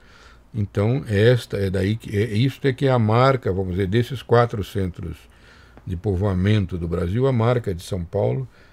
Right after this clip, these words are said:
é essa, né, do, do sertão eleito e democrático. Embora isso seja uma característica nacional, mas você não tem, por exemplo, no Nordeste você tinha o contraste de poder entre a, as câmaras e, ah, grandes,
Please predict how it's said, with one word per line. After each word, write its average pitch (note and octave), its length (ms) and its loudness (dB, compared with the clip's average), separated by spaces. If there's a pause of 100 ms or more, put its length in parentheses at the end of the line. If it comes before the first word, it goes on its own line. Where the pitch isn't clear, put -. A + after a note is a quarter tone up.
(160)
é G2+ 280 0
essa, - 260 -10 (380)
né, F2+ 180 -6
do, E2 180 -10
do F2 140 -8
sertão G2 720 -4 (920)
eleito F#2 540 0
e - 20 -4
democrático. F2+ 380 -2
Embora A#2 320 4
isso B2 400 -6
seja A2+ 160 -4
uma A2 140 -2
característica G#2+ 720 -4
nacional, A#2+ 640 -2 (640)
mas G2+ 180 0
você A2+ 340 -2
não C3+ 160 2
tem, G#2 160 -2
por F2+ 160 -4
exemplo, E2+ 180 -4
no G2 60 -2
Nordeste G#2+ 440 -2
você C#3+ 80 -6
tinha A#2+ 200 -4
o A2+ 60 -2
contraste A2 580 0
de G#2+ 80 -4
poder A#2 460 -2
entre G#2+ 480 -2 (540)
a, F2 260 -10
as - 140 -10
câmaras C3+ 640 0
e, B2 420 -2
ah, E2 380 -6
grandes, F#2+ 580 2